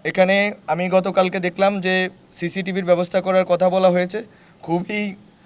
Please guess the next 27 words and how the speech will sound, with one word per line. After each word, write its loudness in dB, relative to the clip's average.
এটা 6
আমাদের 4
অনেক 4
দিনের 0
কথা 2
ছিল -4
যে 0
আমরা -2
যখনই 0
কমিউনিটি 0
লিডারদের -4
সাথে -8
বসেছি, -6
বলেছি -6
যে 0
জানে-, 2
যেন 2
ওনারা 6
সিসিটিভি -6
ক্যামেরা 2
ব্যবস্থা 0
করেন, -6
যে 0
কোনো 0
দুষ্কৃতিকারীকে -2
যেন 2
দ্রুত -2